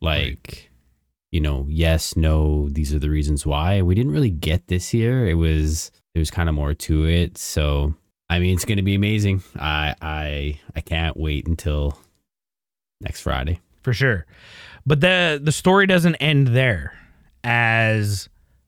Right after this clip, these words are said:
Speaker 2: the follow-up question was, "Are you s-, are you watching the product at all? Are you watching A E W? Are you watching Raw? Are you watching SmackDown?"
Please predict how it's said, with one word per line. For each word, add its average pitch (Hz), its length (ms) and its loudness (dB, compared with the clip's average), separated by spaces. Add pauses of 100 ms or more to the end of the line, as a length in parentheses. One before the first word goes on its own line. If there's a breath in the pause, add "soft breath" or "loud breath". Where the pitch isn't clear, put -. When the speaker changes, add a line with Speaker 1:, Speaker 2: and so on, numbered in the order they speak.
Speaker 2:
the 113 80 -2
follow-up 170 520 4
question 131 480 4
was, 110 500 4 (320 loud breath)
"Are 120 120 2
you 120 140 4
s-, - 280 -6
are 123 100 2
you 113 140 2
watching 135 680 0
the 123 100 0
product 139 500 2
at 127 120 0
all? 135 260 2
Are 104 100 2
you 101 120 0
watching 120 340 2
A 120 60 0
E 117 160 -2
W? 113 380 2
Are 92 100 -2
you 90 120 -2
watching 110 400 0
Raw? 107 380 2
Are 101 120 -2
you 92 160 -4
watching 95 420 -2
SmackDown?" 104 920 -2